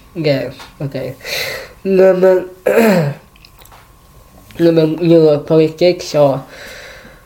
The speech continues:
det är en kille som jag, liksom, eller det är liksom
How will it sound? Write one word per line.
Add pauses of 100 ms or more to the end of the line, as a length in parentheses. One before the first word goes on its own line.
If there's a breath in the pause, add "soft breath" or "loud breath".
det
är
en
kille
som
jag, (840 loud breath)
liksom,
eller
det
är
liksom